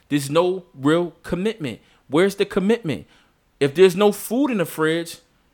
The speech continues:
nigga, that's the responsibility. That's the commitment. When you with somebody for ten, fifteen, twenty, thirty years and, and y'all start, you know, falling and y'all start getting on each other's nerves by just the way y'all chewing y'all food,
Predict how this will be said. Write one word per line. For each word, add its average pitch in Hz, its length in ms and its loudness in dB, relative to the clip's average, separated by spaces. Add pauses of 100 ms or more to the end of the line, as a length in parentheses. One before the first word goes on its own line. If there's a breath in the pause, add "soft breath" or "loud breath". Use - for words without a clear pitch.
(180)
nigga, 143 460 2 (240)
that's 233 240 2
the 202 140 2
responsibility. 175 1040 0
That's 151 320 -2
the 180 100 -2
commitment. 180 640 -4 (560 soft breath)
When 151 240 0
you 240 100 2
with 196 280 -2
somebody 190 480 0
for 165 180 -2
ten, 208 420 -2
fifteen, 196 540 -6
twenty, 196 380 -4 (120)
thirty 185 280 2
years 202 520 -6 (460 soft breath)
and, 143 240 0 (220)
and 135 160 0
y'all 180 200 6
start, - 380 0 (560)
you 143 140 0
know, 147 200 6
falling 165 460 0
and 127 220 -8
y'all 160 200 0
start 147 340 -2
getting 160 220 0
on 160 140 -4
each 151 140 -6
other's 139 240 -2
nerves 165 400 -4
by 139 180 -2
just 151 240 -10
the 147 80 -2
way 151 140 -4
y'all 143 300 -2
chewing 185 500 -4
y'all 151 200 -2
food, 208 520 -8